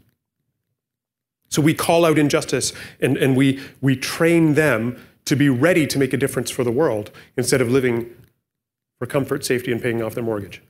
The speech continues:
It's a big challenge. At school, maybe you're in school, there's all kinds of injustices that can happen.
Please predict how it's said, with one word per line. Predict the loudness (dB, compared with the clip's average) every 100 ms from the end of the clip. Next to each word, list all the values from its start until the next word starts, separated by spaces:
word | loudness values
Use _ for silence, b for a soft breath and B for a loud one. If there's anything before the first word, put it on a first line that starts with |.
| _ _ _ _ _ _ -8
It's |
a | -2
big | 0
challenge. | 0 0 -2 -6 -12 -18 _ _ _ _ _ _ _ _ _ _ _ _ _ _ _ _ _ _ _ _ _ _ _ _ _ _ _ -8
At | -4
school, | 0 2 0 -2 -18 _ _ _ _ -8
maybe | -2
you're | 0
in | 0
school, | 2 4 4 2 -4 -20 _ _ _ _ _ _ _
there's | 0
all | 2 2
kinds | 0 0
of | 0
injustices | 0 -2 -4 -6 -4
that | -4 -6 -16
can | -6 -2 0
happen. | 0 -4 -2 -6 -6